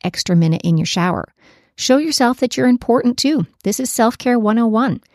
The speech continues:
So rub your poor swollen feet or take that extra minute in the shower. Number eight is to read one page of your favorite book. This is one to two minutes, depending on the type of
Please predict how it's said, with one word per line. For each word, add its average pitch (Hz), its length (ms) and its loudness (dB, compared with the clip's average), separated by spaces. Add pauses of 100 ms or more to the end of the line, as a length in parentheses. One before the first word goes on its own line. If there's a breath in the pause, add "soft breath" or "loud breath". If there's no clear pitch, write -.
(180)
So 180 180 0
rub 190 260 0
your 285 120 -2
poor 220 240 0
swollen 240 400 2
feet 175 340 -2 (340 soft breath)
or 196 120 -2
take 208 240 -2
that 214 260 -2
extra - 300 -4
minute 165 240 0
in 170 100 -2
the 160 80 -2
shower. 160 420 -2 (640)
Number 190 320 0 (100)
eight 254 400 2
is 220 220 0
to 202 240 -2
read 226 580 0
one 214 400 0
page 240 540 -2
of 175 120 0
your 180 100 0
favorite 202 560 -2
book. 156 380 -4 (240)
This 226 200 0
is 277 140 -2
one 208 300 2
to 196 80 -2
two 190 220 2
minutes, 190 360 2
depending 185 460 0
on 170 380 0 (120)
the - 60 -6
type 170 240 -4
of 151 180 -10